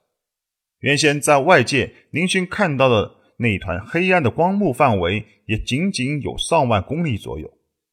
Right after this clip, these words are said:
进入深渊之后，无论从地形和环境都能看得出，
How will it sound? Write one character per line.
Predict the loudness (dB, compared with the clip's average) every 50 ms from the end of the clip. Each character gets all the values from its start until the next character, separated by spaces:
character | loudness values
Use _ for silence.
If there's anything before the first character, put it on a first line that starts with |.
| _ _ _ _
进 | -6 -6 -4 -4
入 | -6 -8
深 | -10 -6 -4 0
渊 | 0 0 0 0
之 | -2 -4 -4
后， | -2 -2 -4 -4 -4 _ _ _ _ _ _ _ _
无 | 0 2 2
论 | 2 2 0
从 | -4 -4 -4 -4 -4 -6
地 | _ -8 -6 -4 -4
形 | -2 -2 -2 -2 -2 -4 -6 _ _ _
和 | _ _ -10
环 | -6 -6 -4 -2 -2
境 | -2 -2 -4 -6 -8 -10 _ _ _ _ _
都 | 2 2 2
能 | 2 0 -2
看 | -2 -2 0
得 | 0 -2
出， | 2 0 0